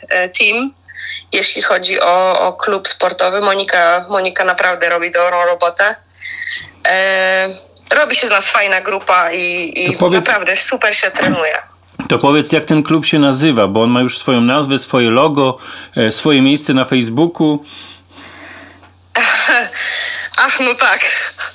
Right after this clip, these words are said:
Speaker 1: Zaspoilerowałam trochę.
Speaker 2: Nie, nie,
Speaker 1: No
Speaker 2: mów,
Speaker 1: więc
Speaker 2: mów.
Speaker 1: tak, y, to, y, byliśmy wczor-, wcześniej u K S W Morena i, no, faktycznie jakby osoby wydaje mi się, że będą te same, aczkolwiek wierzę, że będzie ich więcej.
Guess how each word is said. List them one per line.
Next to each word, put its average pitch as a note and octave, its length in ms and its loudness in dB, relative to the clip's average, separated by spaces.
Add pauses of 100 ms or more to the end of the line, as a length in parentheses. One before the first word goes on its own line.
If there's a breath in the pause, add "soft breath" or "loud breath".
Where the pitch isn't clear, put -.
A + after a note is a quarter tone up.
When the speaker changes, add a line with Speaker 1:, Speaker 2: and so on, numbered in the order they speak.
(120)
Speaker 1:
Zaspoilerowałam C4+ 1000 0
trochę. G3+ 400 -2 (540 loud breath)
Speaker 2:
Nie, A2 80 2
nie, B2 180 4
Speaker 1:
No B2+ 100 4
Speaker 2:
mów, A#2+ 120 0
Speaker 1:
więc C3+ 120 2
Speaker 2:
mów. - 80 -6
Speaker 1:
tak, G3 240 0
y, A3 800 -2
to, A3+ 340 0 (320)
y, A3+ 220 -6
byliśmy C#4 460 -2
wczor-, B3+ 220 0
wcześniej B3+ 440 0
u A#3 160 -2
K A3+ 140 2
S G#3 140 -4
W G3+ 280 -2
Morena C4 680 2
i, A4 460 -2 (140)
no, E4 140 0
faktycznie E4 460 -2
jakby A#3 360 -2
osoby C4 380 0 (280)
wydaje A#3 340 2
mi A#3 100 -2
się, A#3 120 -2
że G#3+ 120 -2
będą A3+ 280 0
te A#3+ 100 -6
same, G#3+ 420 2
aczkolwiek G#3 600 -2
wierzę, G3 260 0
że G3+ 120 0
będzie G3 320 -2
ich G3 120 -4
więcej. F#3 520 -2